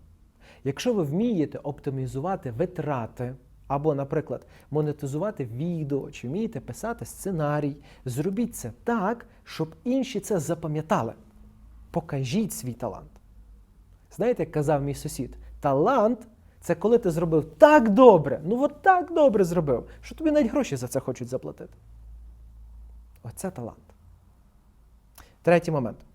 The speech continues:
Створіть пляму контакту. Тобто ваша задача —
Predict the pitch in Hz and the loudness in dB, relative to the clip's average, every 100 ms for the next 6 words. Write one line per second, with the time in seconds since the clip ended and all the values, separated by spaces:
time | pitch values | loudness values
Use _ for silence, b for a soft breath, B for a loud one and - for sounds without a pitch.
0 | B B B - 165 214 233 - - - | B B B -8 -2 0 0 -4 -6 2
1 | 170 196 240 233 226 214 - 180 190 180 | 4 6 6 4 4 0 2 2 2 -2
2 | - 208 208 - - 160 - - _ _ | 0 0 0 -2 2 2 0 -18 _ _
3 | B B B 156 147 135 - 127 190 254 | B B B -4 0 -2 0 0 2 2
4 | 269 240 220 175 139 120 - 175 | 2 4 2 0 0 -2 -4 -4